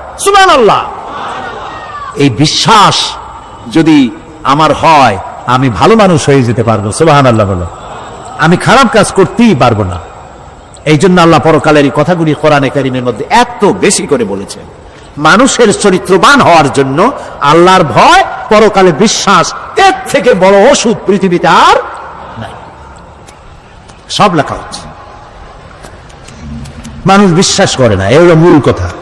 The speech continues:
যতক্ষণ মাহফিলে থাকে কেমন লাগে?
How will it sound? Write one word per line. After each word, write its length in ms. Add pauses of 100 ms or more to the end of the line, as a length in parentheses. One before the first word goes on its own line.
(140)
যতক্ষণ 380
মাহফিলে 460
থাকে 440 (1600)
কেমন 200
লাগে? 280